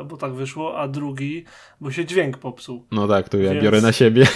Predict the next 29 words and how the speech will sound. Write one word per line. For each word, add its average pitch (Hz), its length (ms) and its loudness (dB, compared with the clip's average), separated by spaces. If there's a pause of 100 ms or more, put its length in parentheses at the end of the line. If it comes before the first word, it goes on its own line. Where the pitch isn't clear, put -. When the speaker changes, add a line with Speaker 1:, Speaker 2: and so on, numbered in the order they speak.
(260)
Speaker 2:
<laughs> - 1200 -10
Speaker 1:
Więc 156 460 -12 (120)
ta, 156 360 2 (220)
y, - 40 -16
poprzerwowa, 156 960 -4 (680)
y, - 20 -18
to 143 200 -12
wydaje 143 320 -10
mi 143 120 -14
się, 139 180 -12
że 139 160 -14
to 139 140 -14
będzie 139 500 -10
trzydziesta, 160 760 -6 (540)
y, 135 40 -20
sztuka. 131 540 -16 (300)
Speaker 2:
No, - 200 -10
a - 40 -10
Speaker 1:
Prawda? - 200 -6
Speaker 2:
jakże? 123 300 -2
Speaker 1:
To 139 60 -4
będzie 139 240 -8
trzydziesty 165 480 -8
Speaker 2:
Piękny 98 260 -2
Speaker 1:
odcinek. 117 240 -2
Speaker 2:
numerek. 120 460 -2 (1300)
Speaker 1:
Także 151 220 -2
okrągło. 165 680 -4 (420)
Ym, 143 340 -18